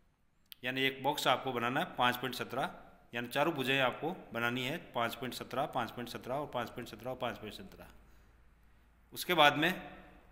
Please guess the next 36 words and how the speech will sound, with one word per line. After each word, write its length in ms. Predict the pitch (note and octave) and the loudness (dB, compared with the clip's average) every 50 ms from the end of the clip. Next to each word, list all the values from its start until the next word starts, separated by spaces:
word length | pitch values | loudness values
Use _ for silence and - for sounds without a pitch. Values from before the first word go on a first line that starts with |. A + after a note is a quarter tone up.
| - - - _ _ - - - _ - - - - - - - | -20 -20 -20 _ _ -20 -20 -20 _ -20 -20 -20 -20 -20 -20 -14
दूसरा 380 | G#2 A2 D3 E3 - F#3+ F#3 E3+ | -6 -4 -2 2 6 10 10 10
जो 160 | E3 D#3+ D#3+ | 10 8 4
वर्ग 160 | C#3 C3 C3 B2 | 4 4 4 2
बनेगा 420 | B2 B2 A#2+ A#2+ A#2 C3+ E3 G3+ - - - - - - - - - - - - - - - - - - - - - - - - | 2 2 2 2 2 0 -2 -2 -4 -8 -14 -18 -20 -20 -20 -20 -20 -20 -20 -20 -20 -20 -20 -20 -20 -20 -20 -20 -20 -20 -20 -8
वो 120 | A#2+ B2+ C3 | -4 0 0
है 120 | B2+ B2+ B2+ | 2 2 2
चार 180 | - B2 A#2+ A#2+ | 4 4 4 4
पॉइंट 240 | A#2+ - C3+ C3 B2+ | 4 2 0 2 0
अठारह, 840 | B2 A#2+ A#2+ B2+ C3 C3+ C#3+ - - - - - - - - - - | 0 2 2 4 4 4 4 2 -4 -10 -14 -16 -18 -20 -18 -2 4
चारों 200 | C3 C3 C#3+ C#3 | 6 6 6 6
भुजाएं 280 | C3 B2+ A#2+ B2+ C3 C3 | 4 0 0 2 4 4
आपको 240 | B2+ B2 B2 B2+ B2 | 4 4 2 0 -4
बनानी 360 | A#2 A2+ A2 A2+ A#2+ B2+ C3 | -4 -4 -2 -2 -2 -2 -4
है, 140 | D3+ F#3+ G#3 - - - - - - - | -4 -4 -6 -10 -16 -20 -20 -18 -8 -4
यानी 140 | B2 B2 B2+ | -4 -2 -2
उसका 180 | - - - C3 | -2 0 0 2
वर्ग 180 | A#2 A2+ A2+ | 2 2 0
बनाना 380 | G#2 G#2+ G#2 G#2 G2+ G2 G2+ G2 | 0 -2 -4 -4 -4 -6 -6 -8
है। 120 | G2 F#2+ - - - - - - - - - - - _ - - | -8 -10 -14 -18 -20 -20 -20 -20 -20 -20 -20 -20 -20 _ -12 -6
लेकिन 300 | - B2 B2 E3 E3 D3+ | -4 -2 0 0 0 0
दोनों 260 | B2+ C#3 D3 E3+ F3+ F3 E3+ E3 - C#3 | 0 0 2 4 4 4 2 0 0 0
वर्गों 240 | C3+ B2+ B2 C3+ C#3 | 2 2 2 2 0
के 100 | D3 D3+ | 0 0
बीच 220 | C3+ B2+ B2 - C#3 | 0 0 -2 -2 -2
में 120 | C#3+ C#3 B2 | -2 -2 -2
डिस्टेंस 440 | B2 A2+ - - C#3+ D3+ D3 D3 | -4 -4 -4 -2 -4 -4 -2 -4
है 100 | C#3 C#3 F#3 - - - - - - | -4 -6 -6 -8 -14 -18 -16 -8 -4
एक 600 | B2+ B2+ C3+ C#3 C#3 C3+ - - - - - - - | 0 2 2 0 0 -4 -10 -16 -18 -20 -20 -16 -8
या 180 | A2+ A#2+ B2 A#2+ A2+ G#2+ - - C3 | 0 2 2 2 2 0 -4 -6 -2
दो 100 | C#3+ D3+ | 0 0
सेंटीमीटर 400 | C#3+ - B2+ A#2+ B2 B2 B2 B2+ | 0 0 -2 -4 -6 -6 -6 -6
के 60 | B2+ | -4
बीच 220 | A#2+ A2 G#2 - | -2 -4 -4 -4
में 80 | A#2 A2 | -6 -6
रखना 220 | G#2 G#2 A#2 B2+ | -6 -6 -4 -4
है। 240 | D3 G3 - - - | -4 -6 -8 -12 -18